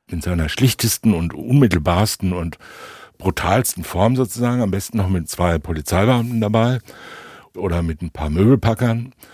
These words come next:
Und außerdem in seiner Gestalt erscheint ja auch der Gläubiger, der einen da rausgeekelt hat oder der einem das Geld wegnimmt oder der einem ein schlechtes Auto geliefert hat, was man nicht bezahlen wollte und so weiter.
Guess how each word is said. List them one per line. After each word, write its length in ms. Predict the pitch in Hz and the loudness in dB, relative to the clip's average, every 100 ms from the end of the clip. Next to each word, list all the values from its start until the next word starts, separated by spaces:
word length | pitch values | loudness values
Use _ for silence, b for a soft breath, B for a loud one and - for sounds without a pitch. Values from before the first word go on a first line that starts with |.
| B B | B B
Und 160 | 101 90 | -4 0
außerdem 380 | 98 127 120 - | 0 2 0 -2
in 160 | 101 | -4
seiner 320 | 87 90 98 107 | 0 2 2 2
Gestalt 380 | 90 - 98 | 0 0 0
erscheint 320 | 92 - 95 98 | 0 0 0 2
ja 80 | |
auch 100 | 98 | 0
der 120 | 80 95 | 0 -2
Gläubiger, 580 | 85 87 107 92 85 | 2 4 4 4 -2
der 160 | 78 87 | -4 -4
einen 120 | 87 | 0
da 120 | 85 | 0
rausgeekelt 1000 | 76 95 98 110 104 82 82 104 104 107 | 0 0 0 0 0 0 0 -2 0 0
hat 180 | 101 98 | 0 0
oder 180 | 90 82 | 0 0
der 160 | 85 82 | 0 -2
einem 100 | 82 | -4
das 140 | 73 | -4
Geld 260 | 90 95 98 | -2 0 0
wegnimmt 420 | 95 98 90 85 | 0 0 -2 -2
oder 180 | 78 78 B B B B B B - | -4 -6 B B B B B B -4
der 140 | 90 | -2
einem 140 | 90 | 0
ein 60 | 82 | -2
schlechtes 360 | - 95 98 - | -2 -2 -2 -2
Auto 320 | - 101 113 | 0 2 2
geliefert 380 | 95 104 104 87 | 2 2 2 2
hat, 160 | 92 | 0
was 180 | 92 - | -2 -2
man 60 | 90 | -4
nicht 140 | 80 | -6
bezahlen 460 | - - 92 101 95 | -6 -2 2 2 2
wollte 280 | 90 85 | 0 0
und 200 | 90 101 | -2 -4
so 140 | - 69 | -4 -6
weiter. 320 | 69 67 73 | -8 -8 -12